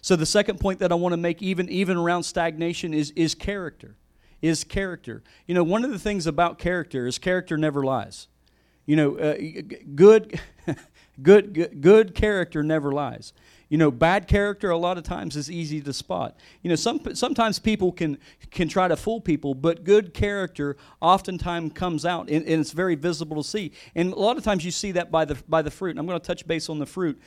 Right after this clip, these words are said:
But, you know, one of the things, the reason why Reuben didn't receive the blessing, understand that the blessing, uh, for the firstborn child was, was a very significant thing. And, you know, he would have inherited his father's stuff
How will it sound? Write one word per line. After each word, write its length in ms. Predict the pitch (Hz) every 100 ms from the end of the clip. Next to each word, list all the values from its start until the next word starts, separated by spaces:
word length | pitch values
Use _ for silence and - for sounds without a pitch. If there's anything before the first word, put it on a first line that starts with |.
| - - -
But, 320 | 147 170 165 190
you 100 | 190
know, 80 |
one 220 | 165 196 214
of 80 |
the 80 | 196
things, 280 | 196 196 156
the 100 | 156
reason 380 | 170 196 180 170
why 140 | 170
Reuben 560 | 160 160 214 175 131 151
didn't 280 | 160 196 190
receive 420 | 175 - 196 180
the 100 | 143
blessing, 420 | 139 220 214 147
understand 440 | 226 285 - 208 170
that 120 | 156
the 100 | 151
blessing, 540 | 127 190 220 143 123 - - - -
uh, 160 | - -
for 160 | 185
the 120 | 160
firstborn 600 | 151 196 196 - 165 175
child 400 | 151 202 - 139
was, 280 | 147 170 -
was 300 | 160 180 156
a 60 | 156
very 300 | 156 220 208
significant 800 | - 147 151 175 160 - 147 -
thing. 340 | 226 202 101 - - -
And, 220 | 156 170 170
you 80 |
know, 120 | 185 165
he 200 | 226 247
would 220 | 214 196
have 140 | 170
inherited 640 | 165 151 202 240 165 135 - -
his 320 | - 160 185 -
father's 460 | 190 220 165 143
stuff 520 | - 220 240 - -